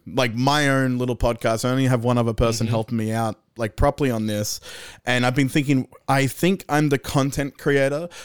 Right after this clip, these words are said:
Speaker 1: that's always looking to be in a genre of content. Like, I've gone from doing YouTube to Twitch and, like, still doing Twitch, don't get me wrong, but doing the podcast as well now. Like, I feel like I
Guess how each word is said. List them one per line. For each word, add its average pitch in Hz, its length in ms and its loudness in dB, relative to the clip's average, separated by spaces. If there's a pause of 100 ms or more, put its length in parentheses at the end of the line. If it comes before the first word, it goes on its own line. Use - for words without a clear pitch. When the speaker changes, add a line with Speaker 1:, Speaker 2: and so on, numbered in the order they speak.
Speaker 1:
that's 127 200 0 (100)
always 131 400 0
looking 123 280 -2
to 123 100 -6
be 110 260 -4
in 110 100 -2
a 104 100 -4
genre 104 360 -4
of 98 100 -12
content. 71 600 -8
Like, 107 120 -6
I've 110 200 -2
gone 123 220 2
from 120 260 0
doing 123 280 2
YouTube 127 600 2
to 120 100 -2
Twitch 120 640 -2 (300)
and, 120 240 0
like, 123 220 0
still - 280 0
doing 190 180 4
Twitch, 151 240 2
don't 135 100 2
get 123 100 0
me 113 60 0
wrong, 120 200 0
but 101 160 -4
doing 113 380 0 (100)
the 123 100 -2
podcast 110 560 -2
as 107 120 -6
well 117 180 0
now. 104 180 -2
Like, 104 160 -4
I 110 60 0
feel 127 160 0
like 117 100 -2
I 110 100 -4